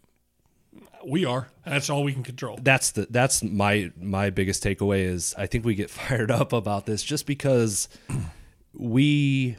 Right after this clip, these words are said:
Speaker 2: understand how much work has gone in to be able to set up our structure like this and to be able to offer these things and keep our insurance costs down and not have hidden fees and not have additional charges.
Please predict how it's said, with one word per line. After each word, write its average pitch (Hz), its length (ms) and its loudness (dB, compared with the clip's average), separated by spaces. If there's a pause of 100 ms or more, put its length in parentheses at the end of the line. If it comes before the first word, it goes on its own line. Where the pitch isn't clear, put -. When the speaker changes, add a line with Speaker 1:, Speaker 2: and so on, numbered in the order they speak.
(100)
Speaker 2:
understand 120 600 2
how 113 80 0
much 107 180 0
work 98 280 -2
has 92 140 -4
gone 92 280 -2
in 92 180 -4
to - 120 -10
be 95 180 -2
able 92 220 -4
to 82 400 -8 (280)
set - 340 -2
up 87 180 -4
our 85 280 -4
structure - 460 -8
like 67 200 -12
this 76 260 -10
and 107 120 -2
to 98 40 0
be 104 140 -2
able 92 160 -2
to 82 100 -8
offer 87 300 -6
these 80 240 -6
things 82 400 -8 (300)
and 95 160 -6
keep - 180 -4
our 92 120 -2
insurance 87 400 -6
costs 85 340 -4
down 87 420 -6
and 87 160 -8
not 92 240 -4
have 92 320 -6
hidden 90 260 -8
fees 92 400 -6
and 90 120 -8
not 90 160 -6
have 95 120 -6
additional 90 340 -8
charges. 90 420 -8